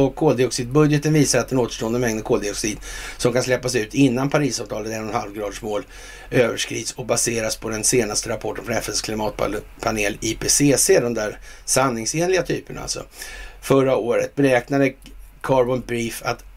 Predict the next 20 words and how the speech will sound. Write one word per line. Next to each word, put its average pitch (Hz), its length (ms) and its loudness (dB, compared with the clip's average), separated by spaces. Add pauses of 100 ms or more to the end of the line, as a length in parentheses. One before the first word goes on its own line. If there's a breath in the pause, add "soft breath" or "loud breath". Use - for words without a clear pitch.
(100)
uppemot 139 840 4
åttionio 139 800 4
procent 139 520 2
av 113 180 0
den 107 120 -4
totala 123 560 2
koldioxidbudgeten 107 1120 -4
re-, 120 260 2
sedan 107 540 0 (100)
artonhundrafemtio 107 1040 -2
redan 110 360 0
är 90 220 -2 (400 loud breath)
använd. 131 760 2
Alltså 69 320 -8
det 110 80 -6
här 113 160 0
med 117 320 -4
att 117 140 -6
det 127 80 -8
dog 117 460 -4